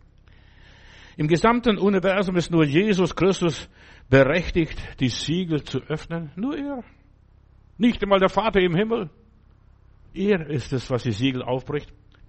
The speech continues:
Verstehe das, wenn du verstehen kannst. Wenn nicht, dann bitte den Heiligen Geist, dass er dein Verständnis öffnet. Der Auferstandene sagt, „Mir ist gegeben alle Macht.“ Zweifle nicht an Gottes Macht,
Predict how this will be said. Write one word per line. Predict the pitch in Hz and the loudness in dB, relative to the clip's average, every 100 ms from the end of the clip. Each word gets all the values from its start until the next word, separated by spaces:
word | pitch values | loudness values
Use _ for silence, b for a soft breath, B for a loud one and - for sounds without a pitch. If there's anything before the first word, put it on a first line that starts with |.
| - - | -20 -6
Verstehe | 135 - 196 185 | -6 -4 -4 -4
das, | 156 160 | -2 -2
wenn | 139 | -2
du | 135 | -2
verstehen | 135 - 147 135 | -4 -6 -8 -8
kannst. | 143 160 151 B B B | -8 -10 -12 B B B
Wenn | 143 | -2
nicht, | 160 151 | -2 -4
dann | 127 | -4
bitte | 156 147 | -2 -2
den | 139 123 | -2 0
Heiligen | 135 135 123 | -2 -2 -2
Geist, | 135 147 | -2 -2
dass | 135 | -4
er | 123 123 120 | -2 -4 -2
dein | 127 117 | -2 -2
Verständnis | 123 - 123 120 - | -4 -4 -4 -4 -6
öffnet. | 143 143 139 - _ _ - b b b b b b | -10 -8 -8 -10 _ _ -20 b b b b b b
Der | - | -2
Auferstandene | 180 196 175 147 - 175 170 160 | 2 2 0 -2 -2 -2 0 0
sagt, | 160 180 | 0 -2
„Mir | 156 | -2
ist | 156 131 | -2 0
gegeben | 147 131 175 160 | -2 -2 -2 -4
alle | 151 147 147 | -4 -4 -2
Macht.“ | 156 - - - _ _ b b | -4 -6 -14 -20 _ _ b b
Zweifle | - 143 175 165 | -6 -2 0 0
nicht | 147 139 | 0 0
an | 135 | -2
Gottes | 123 131 123 127 | 0 -2 -2 -6
Macht, | 135 | -8